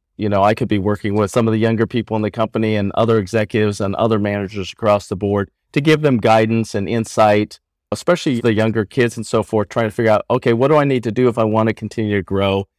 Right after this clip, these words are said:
and look at it from a longer term, broader picture versus their managers that would probably look at it more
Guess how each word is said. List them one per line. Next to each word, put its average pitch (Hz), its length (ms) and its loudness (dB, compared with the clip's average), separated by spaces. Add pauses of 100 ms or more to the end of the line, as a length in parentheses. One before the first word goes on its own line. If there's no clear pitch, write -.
(240)
and 117 140 4
look 127 180 2
at 120 120 4
it 110 80 0
from 110 240 0
a 107 40 4
longer 107 380 2
term, 110 300 -2
broader 101 400 2
picture 175 480 -4 (400)
versus 110 380 0
their 104 120 0
managers 104 560 0
that 101 140 0
would 104 240 -2
probably 107 260 0
look 107 220 -2
at 104 120 2
it 98 120 -4
more 101 400 0